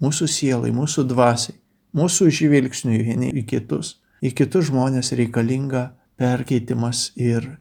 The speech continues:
išgydymas. Ne pas sveikuosius, Jėzus sako, atėjau, bet pas ligonius. Ir krikščionio užduotis nėra atversti visą pasaulį. Jo užduotis yra susivienyti su Viešpačiu Jėzumi Kristumi, jo malonė ir jo meilė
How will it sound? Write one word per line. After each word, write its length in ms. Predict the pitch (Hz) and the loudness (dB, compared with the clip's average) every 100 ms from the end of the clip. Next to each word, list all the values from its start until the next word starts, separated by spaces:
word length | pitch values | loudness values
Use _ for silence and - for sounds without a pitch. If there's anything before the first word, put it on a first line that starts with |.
| - | -6
išgydymas. 840 | 120 117 120 113 127 - - - _ _ _ - | -4 0 2 2 0 -10 -20 -20 _ _ _ -2
Ne 180 | 135 170 | 0 2
pas 240 | 170 - | 0 2
sveikuosius, 640 | 160 156 165 147 - 107 | 0 0 2 2 0 -4
Jėzus 400 | - 110 - - | -2 -2 -4 -8
sako, 320 | - - - - | -8 -10 -14 -20
atėjau, 400 | - - 123 - _ - | -16 -16 -16 -20 _ -8
bet 220 | - - | -8 -6
pas 240 | 151 143 - | -4 -2 0
ligonius. 760 | 123 127 127 123 123 - - _ _ - | 0 0 0 0 -2 -8 -20 _ _ 4
Ir 220 | 135 135 | 4 6
krikščionio 640 | 151 147 - 226 262 208 170 | 2 2 2 4 4 6 6
užduotis 760 | 147 156 151 185 175 - - - | 6 4 4 2 2 -4 -8 -4
nėra 540 | 143 123 120 104 180 117 | -2 0 0 2 4 4
atversti 480 | 135 131 147 - | 4 4 2 -2
visą 320 | 120 120 113 110 | -2 -2 -4 -6
pasaulį. 600 | 110 - - - 165 - _ _ - | -6 -4 -4 -4 -6 -12 _ _ -4
Jo 240 | 120 143 160 | 2 6 6
užduotis 640 | 143 143 - 143 - - | 6 4 4 2 2 2
yra 300 | 135 131 127 - _ - | 4 4 2 -6 _ -4
susivienyti 840 | - 123 143 127 147 131 120 123 | 0 4 6 8 6 6 2 0
su 200 | - 123 | 0 2
Viešpačiu 640 | 117 139 - 147 - 123 | 2 2 0 -4 -4 0
Jėzumi 400 | 120 123 123 120 110 | 2 2 0 -2 -2
Kristumi, 680 | 127 175 - 185 170 160 - _ _ _ - | -2 -2 -4 -4 -2 -4 -6 _ _ _ 0
jo 140 | 123 | 2
malonė 500 | 123 120 123 139 131 | 6 6 6 6 6
ir 100 | 123 123 | 6 6
jo 80 | |
meilė 560 | 110 107 117 131 127 | 8 8 6 6 2